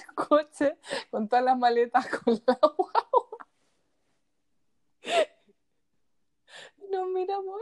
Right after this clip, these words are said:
y nos cagamos, fue, fue como <laughs> y obviamente no cabían todos ellos y nosotras en el ascensor, así que esta vez sí apretamos el número.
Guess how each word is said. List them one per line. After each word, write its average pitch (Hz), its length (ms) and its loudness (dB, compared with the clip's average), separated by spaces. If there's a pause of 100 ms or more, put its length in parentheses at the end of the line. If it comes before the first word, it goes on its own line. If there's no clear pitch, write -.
(120)
y 339 60 -6
nos 320 260 -6
cagamos, 359 480 0 (120)
fue, 330 240 -10 (540)
fue 277 160 -6
como 269 460 -6 (360)
<laughs> - 1300 -12
y 233 180 0
obviamente 269 440 0
no 254 120 -8
cabían 220 340 -4
todos 240 200 -4
ellos 240 200 -6
y 240 80 -6
nosotras 226 420 -6
en 220 140 -10
el 208 100 -12
ascensor, 233 440 -8
así 214 240 -18
que 202 220 -12
esta 214 220 -14
vez 220 180 -10
sí 262 100 -6
apretamos 220 540 -6
el 233 140 -14
número. 226 440 -10